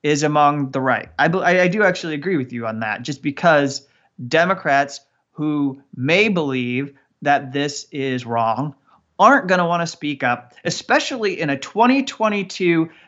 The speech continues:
midterm election year. They are not gonna wanna speak up for Julian Assange and create an issue that makes their president look bad. So we'll get silence. We'll continue to get silence,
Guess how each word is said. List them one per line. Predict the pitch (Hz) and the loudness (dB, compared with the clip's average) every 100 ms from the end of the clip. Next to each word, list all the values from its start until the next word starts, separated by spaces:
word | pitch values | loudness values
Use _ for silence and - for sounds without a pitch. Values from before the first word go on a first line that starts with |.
| - | -4
midterm | 147 196 185 - 185 | 0 2 0 -2 0
election | 175 151 170 - - 127 | 2 2 2 0 -4 -4
year. | 120 117 110 131 - _ _ | -4 -4 -6 -6 -8 _ _
They | 151 | 2
are | 165 | 2
not | 165 175 180 | 4 2 0
gonna | 180 | -2
wanna | 175 147 | -2 -2
speak | - - 156 156 | -8 -4 -4 0
up | 143 139 139 | 2 2 0
for | 135 | -10
Julian | 120 143 147 143 127 | -8 -6 -4 -2 -4
Assange | 120 135 123 120 123 123 _ _ - | -4 -2 0 0 0 -4 _ _ -6
and | 135 | -4
create | 135 156 147 147 135 | -4 -4 -2 0 0
an | 127 - | -4 -4
issue | 165 165 - 127 117 110 113 - _ - | -2 0 0 -2 -2 -4 -10 -12 _ -2
that | 135 139 | 2 2
makes | 135 143 139 139 - - | 0 0 -2 -4 -16 -16
their | 127 123 135 | -8 -2 0
president | 127 135 131 120 117 110 - _ _ | 0 -2 -2 -2 -8 -10 -12 _ _
look | 131 120 117 | -6 -6 -6
bad. | 123 110 104 107 _ _ _ _ _ _ - | -2 -2 -2 -8 _ _ _ _ _ _ -6
So | - 165 | 0 2
we'll | 170 | 4
get | 170 - | 2 0
silence. | 156 120 95 - | 2 2 -2 -10
We'll | 143 | -10
continue | 135 170 214 208 | -4 -2 4 4
to | 208 | 6
get | 185 | 2
silence, | - 165 156 151 - | 0 2 2 0 -4